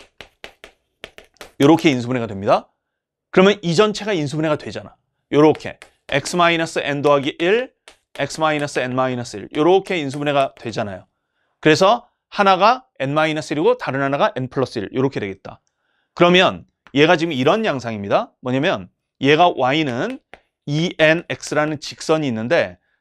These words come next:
거기에 여기 에이엔이라는 점이 있고 여기에 비엔이라는 점이 있고 뭐 이 차 함수랑 이렇게 뭐 만난다 이렇게 된 거예요. 근데 그 에이엔의 좌표를 X좌표를 n 마이너스 일 요렇게 놓고 비엔의 X좌표를 n 플러스 일 요렇게 한번 놔보겠다는 거야.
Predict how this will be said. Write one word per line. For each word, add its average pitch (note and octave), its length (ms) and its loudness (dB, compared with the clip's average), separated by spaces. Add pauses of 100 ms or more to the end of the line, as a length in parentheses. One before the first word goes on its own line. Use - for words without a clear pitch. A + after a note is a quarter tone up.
거기에 D3+ 600 4
여기 C3+ 340 0
에이엔이라는 C#3+ 640 -2
점이 B2 220 -4
있고 G3 340 2
여기에 B2+ 360 -2
비엔이라는 C3 600 -4
점이 A#2 240 -6
있고 G3+ 460 0 (160)
뭐 D3 100 -2
이 B2+ 180 -6
차 F#3 160 -4
함수랑 F3+ 300 -2
이렇게 C#3 220 -4
뭐 D3+ 160 0
만난다 C3+ 600 -6
이렇게 B2 220 -4
된 A2+ 160 -8
거예요. G#2 400 -4 (1000)
근데 G3 320 6
그 F#3+ 200 6
에이엔의 F3 460 2
좌표를 D#3 600 0 (460)
X좌표를 F#3 560 0
n C#3 120 -4
마이너스 D3+ 560 -4
일 A2+ 300 -4
요렇게 D3 240 0
놓고 F3+ 260 0
비엔의 D#3 360 0
X좌표를 D3+ 420 -2
n C3 160 -6
플러스 - 400 -4
일 A2+ 320 -4
요렇게 D#3+ 340 0
한번 D#3+ 280 -6
놔보겠다는 G#2+ 600 -6
거야. F#2 220 -16